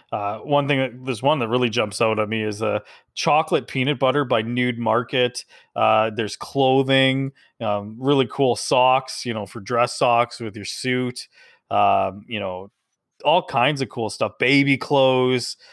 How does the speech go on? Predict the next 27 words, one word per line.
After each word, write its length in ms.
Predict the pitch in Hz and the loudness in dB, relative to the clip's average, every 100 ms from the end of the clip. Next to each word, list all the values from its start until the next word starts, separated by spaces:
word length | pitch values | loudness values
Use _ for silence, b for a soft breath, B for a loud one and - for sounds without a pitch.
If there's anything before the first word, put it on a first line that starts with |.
| b _ | b _
uh, 360 | 110 101 98 98 - | -2 -2 -2 -6 -4
cosmetics, 1080 | 135 113 113 123 127 123 120 - - - - _ _ _ _ _ | -4 -4 -4 0 2 2 0 -6 -10 -12 -16 _ _ _ _ _
you 120 | 127 | -8
know, 200 | 104 98 - | -6 -8 -4
coffee, 800 | - 139 143 - 139 143 160 - | 0 2 2 2 -2 -2 -4 -6
you 140 | 123 | -4
know, 300 | 107 104 104 _ _ 135 | -2 -4 -6 _ _ -8
you 260 | 113 104 - | -8 -8 -14
know, 120 | 120 107 | -16 -14
uh, 140 | 101 117 _ 143 _ _ _ _ _ | -14 -18 _ _ _ _ _ _ _
awesome, 460 | 165 185 - 143 120 - | 4 4 2 -6 -10 -4
awesome 380 | 156 175 202 139 | 2 2 2 -4
stuff 400 | 120 - 151 - | -4 0 0 0
that, 200 | 127 110 - B B - | -2 -4 -6 B B -8
you 80 | 127 | -4
know, 200 | 123 131 _ | -4 -6 _
you 120 | 156 | -4
might 220 | 143 147 | 0 0
go 240 | 135 131 131 | 2 2 2
to 80 | 120 | 2
a, 260 | 117 110 117 | 0 0 -2
a 20 | |
boutique 720 | 113 131 120 - 147 - - - | -2 -4 -4 -4 -4 -4 -18 -14
store 560 | - - 135 123 131 | -12 -4 2 4 6
or 200 | 131 123 | 6 6
wherever, 580 | 120 123 127 131 127 123 B B B | 6 4 4 4 4 2 B B B
uh, 360 | 113 107 104 104 | 2 4 4 0